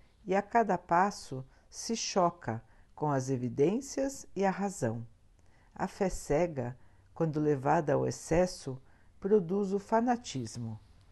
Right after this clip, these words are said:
Quando a fé está apoiada no erro, cedo ou tarde desmorona. Somente a fé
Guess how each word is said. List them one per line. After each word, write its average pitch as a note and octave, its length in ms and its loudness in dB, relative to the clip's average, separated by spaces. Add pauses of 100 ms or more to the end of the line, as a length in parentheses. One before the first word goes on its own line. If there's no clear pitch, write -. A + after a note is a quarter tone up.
(720)
Quando D#3 280 0
a C#3 60 2
fé D#3+ 380 -2 (160)
está - 280 -2
apoiada C3 560 0
no C3 220 -2
erro, C#3+ 380 0 (400)
cedo C#4+ 480 -2
ou A3 160 4
tarde D#3 720 0 (240)
desmorona. D3+ 840 0 (880)
Somente G#3+ 520 -2
a A3+ 80 2
fé A2+ 380 0